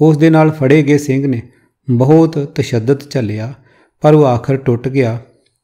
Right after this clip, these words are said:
ਤੇ ਸੰਘਰਸ਼ ਦਾ ਕਾਫੀ ਨੁਕਸਾਨ ਕਰਵਾਉਣ, ਅਠਾਰਾਂ ਬਾਰੇ ਦੱਸਣ ਤੋਂ ਇਲਾਵਾ ਕਈ ਸਿੰਘਾਂ ਦੀ ਸ਼ਹਾਦਤ ਦਾ ਕਾਰਨ ਬਣਿਆ।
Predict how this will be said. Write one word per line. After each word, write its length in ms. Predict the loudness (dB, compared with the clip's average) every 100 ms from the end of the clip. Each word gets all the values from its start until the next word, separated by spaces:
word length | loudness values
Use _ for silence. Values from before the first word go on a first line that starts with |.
| _
ਤੇ 80 | -4
ਸੰਘਰਸ਼ 460 | -2 -2 -2 -4
ਦਾ 160 | -4 -4
ਕਾਫੀ 400 | -2 -4 -2 -2
ਨੁਕਸਾਨ 480 | -2 -4 -4 -2 -2
ਕਰਵਾਉਣ, 500 | -2 -2 -2 -4 -6
ਅਠਾਰਾਂ 840 | -12 _ _ _ _ 0 2 4
ਬਾਰੇ 280 | 2 2 2
ਦੱਸਣ 380 | 2 -2 -2 -2
ਤੋਂ 180 | -2 0
ਇਲਾਵਾ 640 | -2 -2 -6 -8 -10 _ _ _ _
ਕਈ 200 | 0 2
ਸਿੰਘਾਂ 400 | 2 0 2 0
ਦੀ 140 | -2 -4
ਸ਼ਹਾਦਤ 480 | -4 -2 -2 -2
ਦਾ 180 | -2 -4
ਕਾਰਨ 380 | -2 -4 -2 -4
ਬਣਿਆ। 320 | -4 -6 -10